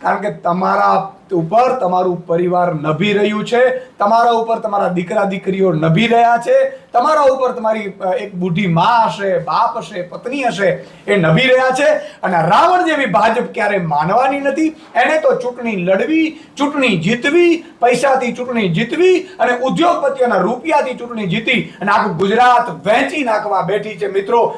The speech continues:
પણ અમે સામાન્ય લોકો લડવા આવ્યા છીએ અને એ લડતમાં ક્યાંય પણ ખામી રહી જાય તો અમારું પણ ધ્યાન દોરજો. અને એટલા માટે નક્કી કર્યું છે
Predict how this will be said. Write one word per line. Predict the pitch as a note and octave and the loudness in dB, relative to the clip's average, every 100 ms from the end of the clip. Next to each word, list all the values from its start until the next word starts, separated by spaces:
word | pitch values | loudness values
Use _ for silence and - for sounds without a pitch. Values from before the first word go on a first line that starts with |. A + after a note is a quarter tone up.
| - | -6
પણ | - | 0
અમે | G3 G#3 | 2 0
સામાન્ય | E3 G#3 C#4+ D4+ C4+ | 0 0 2 2 0
લોકો | G#3+ G#3+ G#3+ | 0 -2 -2
લડવા | F#3+ F3+ G3+ G3+ | -2 -2 0 2
આવ્યા | F3+ F#3 G3 F#3+ | 2 2 2 0
છીએ | F#3+ A3 A3 - - - | 0 0 0 -2 -14 -10
અને | - G3 | -6 -6
એ | - A3+ D4+ | -6 -2 2
લડતમાં | C#4 G#3+ G3+ G#3+ G#3 G3+ F#3+ E3+ - | 2 2 2 0 -2 -2 -2 -2 -6
ક્યાંય | F3+ A#3 C#4+ | 0 2 2
પણ | C4+ A3 | 0 -6
ખામી | - F#3 G3+ G3 | -4 -4 -2 -2
રહી | F#3+ | 0
જાય | F#3+ F#3 | 0 -2
તો | F3 | -2
અમારું | D#3+ F#3+ G#3+ G#3+ | 0 2 2 0
પણ | F#3+ | -4
ધ્યાન | F3 D#3+ G#3 | 0 0 0
દોરજો. | G#3+ G#3+ A#3+ B3 - - D#3 | -2 -2 0 0 -4 -12 -4
અને | D#3+ | -2
એટલા | E3 G3 | 0 0
માટે | F#3+ G3 | 0 0
નક્કી | F3 E3+ E3+ | 0 -2 -4
કર્યું | G#3 G#3 G#3 G#3+ | -4 -2 -2 -2
છે | B3 | 0